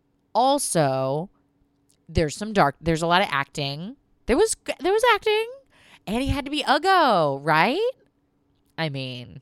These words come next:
he still wasn't. I, you know, you know I'd fuck. Come on. Deadpool Ryan Reynolds?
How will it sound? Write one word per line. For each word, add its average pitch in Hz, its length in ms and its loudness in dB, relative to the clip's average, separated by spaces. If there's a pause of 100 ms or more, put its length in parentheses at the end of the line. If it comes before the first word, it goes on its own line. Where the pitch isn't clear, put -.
he - 160 -12
still 143 260 -6
wasn't. 104 360 -10 (140)
I, 143 260 -4 (160)
you 156 160 -8
know, - 320 -14 (560)
you 185 160 -4
know 160 240 -2
I'd 120 260 -6
fuck. - 320 -12 (420)
Come 147 160 -10
on. 120 360 -16 (1300)
Deadpool 202 500 2
Ryan 190 300 4
Reynolds? 214 600 -4